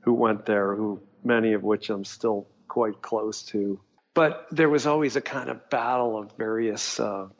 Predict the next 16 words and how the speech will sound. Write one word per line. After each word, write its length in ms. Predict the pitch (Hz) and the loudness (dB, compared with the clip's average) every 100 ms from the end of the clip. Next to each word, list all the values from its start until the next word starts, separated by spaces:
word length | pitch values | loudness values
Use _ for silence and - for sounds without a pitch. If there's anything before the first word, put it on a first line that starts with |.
| _ _ _ - | _ _ _ -20
thought 480 | - - 120 117 - | -16 0 2 2 -2
systems 680 | - 113 107 - 104 101 - | -6 -4 -6 -6 -6 -6 -6
there 400 | 110 117 104 98 | -2 0 0 -2
as 160 | 92 117 | -6 -4
well. 400 | 113 113 95 87 | 0 0 0 -6
You 140 | 107 | -8
know, 220 | 98 95 | -8 -8
there 140 | 95 95 | -8 -10
was 180 | 98 - | -10 -12
a 60 | |
kind 300 | - 110 101 | -10 -10 -10
of 140 | 98 - - _ | -12 -14 -20 _
very 300 | 120 110 110 | 0 2 2
hardcore 680 | 107 107 101 98 - 110 104 | 2 0 0 -4 0 2 2
conceptual 760 | - 107 - 110 - - 110 | -2 -6 -2 -2 -2 -2 0
art 360 | 107 107 107 | 2 2 0